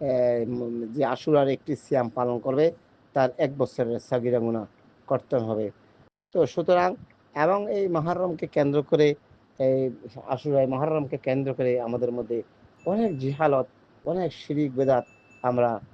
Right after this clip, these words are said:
আবির্ভাব করেছি। আল্লাহ পাক আমাদেরকে এর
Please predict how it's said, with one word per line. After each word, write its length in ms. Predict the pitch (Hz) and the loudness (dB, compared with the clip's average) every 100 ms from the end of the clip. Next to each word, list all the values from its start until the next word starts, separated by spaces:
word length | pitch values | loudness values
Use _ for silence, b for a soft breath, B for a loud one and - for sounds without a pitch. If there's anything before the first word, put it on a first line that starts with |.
| - | -10
আবির্ভাব 400 | 113 117 127 127 120 | -2 2 4 2 2
করেছি। 420 | 165 156 147 156 - _ _ _ | 0 0 0 -4 -4 _ _ _
আল্লাহ 220 | 151 156 | 2 2
পাক 220 | 196 175 | 2 0
আমাদেরকে 500 | 143 131 120 - 127 104 _ _ _ | 0 0 -2 -2 -4 -4 _ _ _
এর 100 | 147 | -4